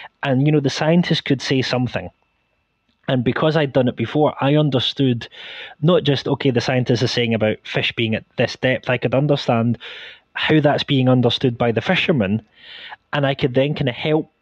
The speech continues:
them, not necessarily always changing what was being said or making a massive difference, but saying it in a way that emphasised the parts they needed.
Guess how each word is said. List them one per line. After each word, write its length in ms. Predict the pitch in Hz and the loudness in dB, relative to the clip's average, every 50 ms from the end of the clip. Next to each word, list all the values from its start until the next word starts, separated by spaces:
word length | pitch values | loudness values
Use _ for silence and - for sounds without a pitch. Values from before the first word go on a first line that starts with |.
| _ _ | _ _
them, 520 | - 143 131 131 135 139 139 139 131 120 - - - - - - - - _ _ _ - | -4 0 0 2 2 2 2 0 -2 -2 -4 -8 -16 -20 -20 -20 -20 -20 _ _ _ 0
not 260 | 160 160 170 190 160 | 2 4 4 4 4
necessarily 680 | 165 196 190 - 175 - - 165 156 147 139 135 127 123 | 2 0 0 -2 -2 -2 0 2 2 2 2 2 0 0
always 400 | - 123 127 120 117 113 107 - | 0 0 0 0 0 -2 -4 -6
changing 640 | - - - - 131 123 131 151 165 180 190 208 202 | -6 -6 -4 -2 -2 0 0 0 0 2 2 2 2
what 160 | 190 190 147 - | 2 0 0 0
was 140 | 165 165 | -2 -2
being 260 | 160 175 175 160 160 151 | 0 0 0 0 0 0
said 280 | - - 151 147 135 | 0 0 0 0 2
or 60 | 131 | 0
making 280 | 127 123 120 - 135 123 | 0 0 -2 -2 -2 0
a 40 | 120 | 0
massive 280 | 120 120 - - 123 | 0 0 0 0 -2
difference, 280 | 127 131 - - - 117 - | -2 -2 -2 -4 -6 -4 0
but 160 | - 131 - - - - - - - - - - | 0 0 0 -2 -6 -18 -18 -18 -18 -20 -14 -10
saying 360 | - - - 175 170 170 175 | -6 -2 0 0 2 2 2
it 80 | - - | 2 2
in 100 | 139 139 | 2 2
a 60 | 131 | 2
way 160 | 131 135 135 | 4 4 2
that 200 | 123 127 - - | 2 0 -2 -2
emphasised 540 | 127 131 131 - 143 131 - 131 123 120 - | -4 -4 -2 -2 -2 0 0 0 0 -2 -2
the 60 | - | -4
parts 320 | - 123 117 - - - | -2 -2 -2 -2 -2 -4
they 120 | - 120 107 | -4 -4 -2
needed. 360 | 107 110 110 101 85 - | 0 -2 -2 -2 -4 -10